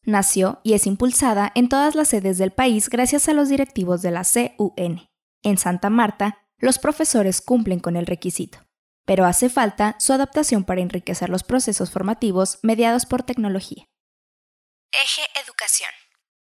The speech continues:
Sobre los contenidos y documentos curriculares, observamos que cuatro profesores utilizan su medio para compartir documentos e información relacionada con los contenidos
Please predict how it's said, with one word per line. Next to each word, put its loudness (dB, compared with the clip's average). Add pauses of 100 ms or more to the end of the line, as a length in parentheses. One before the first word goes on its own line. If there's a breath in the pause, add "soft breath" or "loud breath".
(560)
Sobre 2
los 2
contenidos 2
y 4
documentos 2
curriculares, 0
observamos 2
que -2
cuatro 0
profesores 2
utilizan -2
su 0
medio 4 (260)
para 4
compartir 2
documentos 2
e 2
información 2
relacionada 0
con -2
los 2
contenidos 2